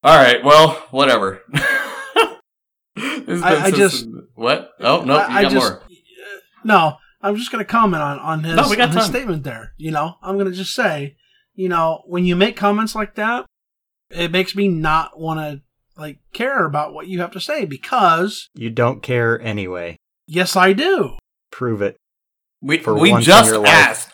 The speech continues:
Speaker 1: I
Speaker 2: We
Speaker 1: literally
Speaker 2: just asked
Speaker 1: just
Speaker 2: you, and
Speaker 1: asked
Speaker 2: you said,
Speaker 1: for your
Speaker 2: you said,
Speaker 1: opinion.
Speaker 2: "Meh, whatever."
Speaker 3: All right, well, you know,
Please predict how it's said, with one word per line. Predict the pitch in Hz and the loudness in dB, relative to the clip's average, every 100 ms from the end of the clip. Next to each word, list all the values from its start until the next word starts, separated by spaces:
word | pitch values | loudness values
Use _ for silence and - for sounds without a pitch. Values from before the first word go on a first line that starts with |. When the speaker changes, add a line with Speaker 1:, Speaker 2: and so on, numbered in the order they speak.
| - | 4
Speaker 1:
I | 185 214 | 4 4
Speaker 2:
We | |
Speaker 1:
literally | 208 - 226 160 | 4 4 6 4
Speaker 2:
just | - | 4
asked | 285 320 | 4 6
Speaker 1:
just | 302 226 | 6 4
Speaker 2:
you, | 170 | 4
and | |
Speaker 1:
asked | 175 185 | 6 6
Speaker 2:
you | 202 | 6
said, | - 208 175 | 4 4 4
Speaker 1:
for | 123 | 2
your | - | 0
Speaker 2:
you | - | 0
said, | 214 160 | 2 0
Speaker 1:
opinion. | - 147 | -6 -8
Speaker 2:
"Meh, | 170 180 165 151 - _ | 0 2 2 0 -4 _
whatever." | 160 170 151 139 127 - _ _ _ - | -2 2 2 0 -10 -16 _ _ _ -8
Speaker 3:
All | 135 | -2
right, | 196 226 214 - | 0 0 -2 -4
well, | 160 165 165 _ _ _ _ _ | 2 2 0 _ _ _ _ _
you | 143 | -10
know, | 135 | -10